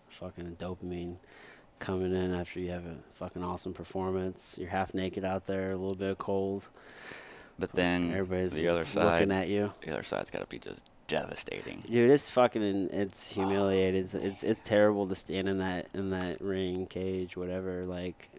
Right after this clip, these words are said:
Speaker 1: after you've lost and everybody's
Speaker 2: Mm-hmm.
Speaker 1: staring at you. The real, but the thing is, it's all your ego just really being
Speaker 2: Exactly.
Speaker 1: bruised
Speaker 2: No one
Speaker 1: because
Speaker 2: gives a shit.
Speaker 1: no one gives a shit, dude. And no one's even looking at you in that moment,
Speaker 2: No,
Speaker 1: really.
Speaker 2: no one
Speaker 1: Everybody's just looking
Speaker 2: cares.
Speaker 1: at the winner.
Speaker 2: They're there to watch it. Like, that's the whole p-, point, dude. Someone's gotta lose.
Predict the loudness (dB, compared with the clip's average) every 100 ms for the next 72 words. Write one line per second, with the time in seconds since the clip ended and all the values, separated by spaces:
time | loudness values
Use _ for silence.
0 | -16 -8 -8 -6 -8 -6 -6 -4 -4 -4
1 | -2 -2 0 0 0 0 4 6 6 6
2 | 6 6 8 10 10 8 4 6 10 12
3 | 12 12 10 8 8 8 6 4 6 4
4 | 2 -4 0 2 4 4 6 6 6 4
5 | 2 2 4 8 8 6 4 2 2 -2
6 | -2 0 0 6 8 8 6 4 2 -2
7 | 0 4 4 4 0 0 2 6 10 12
8 | 10 8 8 8 6 4 4 4 4 2
9 | 0 0 0 2 4 4 6 8 6 6
10 | 2 2 2 2 2 0 0 -2 -4 -6
11 | 2 8 10 10 6 6 2 0 -2 -2
12 | 0 -2 2 0 0 -2 2 4 2 -4
13 | -12 -14 -14 -2 0 2 0 0 0 2
14 | 2 2 2 2 2 4 4 2 -2